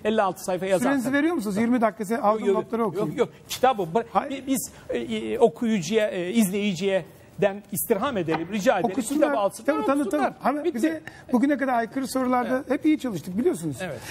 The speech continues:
Speaker 2: Soru şu, Sovyetler ve Çin emperyalist, Amerika emperyalist değil mi?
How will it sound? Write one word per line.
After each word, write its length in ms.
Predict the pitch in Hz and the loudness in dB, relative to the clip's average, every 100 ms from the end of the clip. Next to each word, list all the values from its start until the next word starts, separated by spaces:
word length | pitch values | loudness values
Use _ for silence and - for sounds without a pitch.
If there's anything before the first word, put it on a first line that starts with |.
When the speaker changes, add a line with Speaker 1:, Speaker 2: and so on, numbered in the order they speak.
| - | -10
Speaker 2:
Soru 260 | - 339 330 | 4 4 4
şu, 240 | - 214 - - - | 2 0 0 -14 -18
Sovyetler 640 | - 254 285 269 - 247 208 226 | 2 4 4 0 2 0 0 -2
ve 140 | 233 | -2
Çin 200 | 240 277 | 2 0
emperyalist, 760 | 226 214 220 220 214 196 147 - | 2 0 0 2 0 -2 -4 0
Amerika 360 | 269 277 214 | 2 0 -2
emperyalist 460 | 226 220 214 220 - | -2 0 0 -2 0
değil 140 | 233 | 2
mi? 140 | 185 | 2